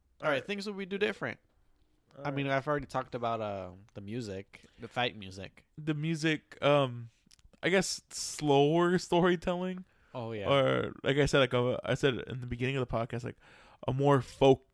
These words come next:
Speaker 1: more focused storytelling,
Speaker 2: Yeah.
Speaker 1: uh, than this was, than just being all over the place.
Speaker 2: Yeah, definitely. It's very messy.
Speaker 1: Yeah. A central,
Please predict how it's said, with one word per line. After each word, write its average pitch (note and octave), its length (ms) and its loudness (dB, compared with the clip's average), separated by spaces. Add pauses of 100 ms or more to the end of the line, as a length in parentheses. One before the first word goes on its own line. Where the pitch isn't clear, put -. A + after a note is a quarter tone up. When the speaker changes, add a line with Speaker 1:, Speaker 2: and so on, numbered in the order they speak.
(140)
Speaker 1:
more F3 280 6
focused E3 920 4 (260)
storytelling, B2+ 960 -2
Speaker 2:
Yeah. G#2+ 220 -14 (720)
Speaker 1:
uh, B2 160 0
than B2+ 240 -4
this B2+ 240 -8
was, A#2+ 380 -4
than B2 280 -10
just B2 240 -14
being B2+ 180 -4
all B2 200 -2
over A#2+ 200 -2
the A#2+ 100 -4
place. A#2+ 560 -6
Speaker 2:
Yeah, G#2+ 180 -8
definitely. G2+ 440 -14
It's G#2 140 -16
very E3 180 -4
messy. G#2+ 540 -10 (600)
Speaker 1:
Yeah. B2 280 -18 (100)
A C#3 100 -2
central, E3 640 4